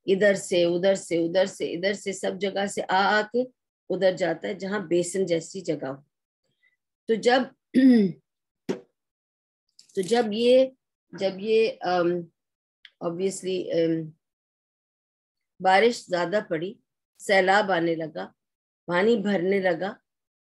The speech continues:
और जगहों से भी पानी आकर इसमें गिरने लगा, हत्ता कि इतना बरसा, इतना बरसा कि एक तो नीचे पानी बरस, बरस के जमा हो गया, दूसरा ऊपर से जो बारिश इतनी पड़ी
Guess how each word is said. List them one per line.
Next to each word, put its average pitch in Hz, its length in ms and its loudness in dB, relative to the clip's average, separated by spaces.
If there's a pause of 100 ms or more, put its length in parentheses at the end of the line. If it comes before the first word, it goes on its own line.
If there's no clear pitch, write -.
(100)
और 233 200 6
जगहों 269 260 6
से 262 160 0
भी 226 100 -6
पानी 208 340 -2
आकर 190 540 -4
इसमें 190 440 -6
गिरने 165 340 2
लगा, 160 400 -6 (920)
हत्ता 226 340 0
कि 247 420 2 (140)
इतना 233 760 0 (120)
बरसा, 196 720 -2 (100)
इतना 208 320 -6
बरसा 185 640 -4 (460)
कि 196 440 -2 (280)
एक 190 200 -2
तो 226 80 2
नीचे 214 360 2
पानी 226 360 2
बरस, 202 440 -2 (120)
बरस 190 320 -2
के 202 120 -4
जमा 196 300 -2
हो 214 160 -2
गया, 214 280 -4 (480)
दूसरा 214 560 -6
ऊपर 196 320 -4
से 220 500 2 (480)
जो 180 280 -4
बारिश 180 640 -2
इतनी 202 300 -6
पड़ी 196 440 -2